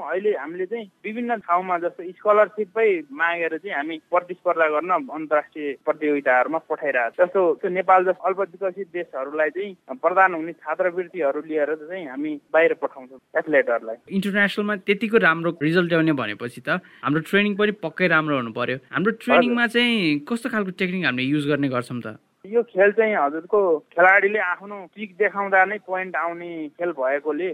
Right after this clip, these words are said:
Speaker 1: हामीले यो प्रशिक्षणमा हामीले एकजना अमेरिकन प्रशिक्षक चाहिँ उहाँले भलिन्टियर गरिरहनु भएको छ यहाँ नेपालमा, उहाँलाई राखेको छौँ। उहाँले चाहिँ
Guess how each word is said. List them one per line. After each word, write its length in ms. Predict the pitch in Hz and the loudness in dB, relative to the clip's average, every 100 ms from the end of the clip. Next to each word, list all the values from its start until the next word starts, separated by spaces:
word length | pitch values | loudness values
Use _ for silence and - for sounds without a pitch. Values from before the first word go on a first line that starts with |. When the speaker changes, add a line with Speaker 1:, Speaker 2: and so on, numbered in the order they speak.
| - | -4
Speaker 1:
हामीले 380 | 156 208 220 220 | -2 0 0 4
यो 120 | 208 202 170 147 | 4 2 -2 -2
प्रशिक्षणमा 600 | 196 196 208 208 202 208 | 0 0 -4 -16 -12 -4
हामीले 320 | 190 151 180 190 185 | -2 -4 -6 -8 -10
एकजना 320 | 180 185 185 165 160 - | -6 -2 0 -2 -6 -10
अमेरिकन 360 | 185 208 208 202 | -4 -2 -2 -4
प्रशिक्षक 480 | - 190 190 180 190 - | -2 -4 -4 -12 -12 -12
चाहिँ 380 | 185 175 160 147 _ _ 156 | -14 -12 -12 -12 _ _ 0
उहाँले 240 | 175 175 | 2 2
भलिन्टियर 560 | 143 147 165 170 175 151 | 0 -2 -4 0 -2 0
गरिरहनु 480 | 160 160 160 151 | -2 0 0 0
भएको 120 | 139 131 | -4 -6
छ 80 | 147 | -8
यहाँ 120 | 143 | -10
नेपालमा, 420 | 139 131 127 196 240 - _ 143 | -10 -8 -10 -8 -12 -16 _ 2
उहाँलाई 320 | 190 208 196 | 6 6 6
राखेको 380 | 180 180 170 165 | 4 2 -4 -6
छौँ। 240 | 208 240 | -8 -8
उहाँले 340 | 180 196 196 190 | -4 -2 -2 -6
चाहिँ 200 | 196 | -8